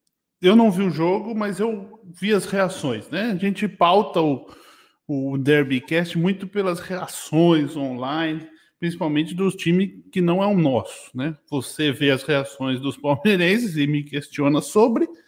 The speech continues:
eu vejo as reações dos corintianos e te questiono sobre. Então, eu queria começar com o var. E aí depois eu vi, teve umas outras que vai cair no treinador, que é o fato de, tinha,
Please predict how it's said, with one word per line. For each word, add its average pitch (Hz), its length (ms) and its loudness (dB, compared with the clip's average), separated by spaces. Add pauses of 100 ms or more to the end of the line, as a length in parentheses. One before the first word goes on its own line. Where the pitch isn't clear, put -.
(480)
eu 233 160 8
vejo 226 240 2
as 202 80 0
reações 220 400 0
dos 208 160 -10
corintianos 208 600 -2
e 202 60 -10
te 208 140 -8
questiono 208 480 -6
sobre. 113 240 -14 (640)
Então, 226 120 -2
eu 226 40 -4
queria 254 240 4
começar 269 680 4
com 285 180 4
o 240 40 4
var. 131 520 -2 (1600)
E 160 80 -6
aí 180 120 0
depois 233 380 0
eu 233 120 4
vi, 190 300 -2
teve 196 320 0
umas 170 280 2
outras 196 380 0
que 147 240 -6
vai 143 160 -6
cair 135 280 -4
no 131 180 -2
treinador, 143 880 -2 (240)
que 143 100 -8
é 131 60 -2
o 139 100 -2
fato 143 500 -4
de, 131 200 -6 (420)
tinha, 127 180 -2